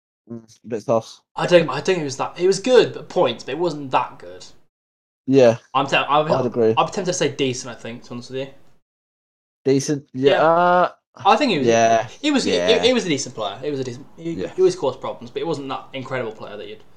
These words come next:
Speaker 2: you'd say. Um,
Speaker 1: Yeah.
Speaker 2: yeah, decent. Uh, my next player is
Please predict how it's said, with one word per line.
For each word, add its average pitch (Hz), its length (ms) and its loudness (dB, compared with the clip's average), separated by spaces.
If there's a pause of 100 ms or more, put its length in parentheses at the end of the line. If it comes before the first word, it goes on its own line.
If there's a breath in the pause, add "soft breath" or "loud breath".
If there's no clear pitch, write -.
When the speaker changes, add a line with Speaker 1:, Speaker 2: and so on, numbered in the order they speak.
(400)
Speaker 2:
you'd 117 140 -10
say. 95 320 -8 (680)
Um, 156 360 -2
Speaker 1:
Yeah. 104 120 2 (400)
Speaker 2:
yeah, 190 80 0
decent. 135 360 -6 (300 soft breath)
Uh, 156 160 0
my 196 140 8
next 180 220 2
player 135 420 2
is 139 800 2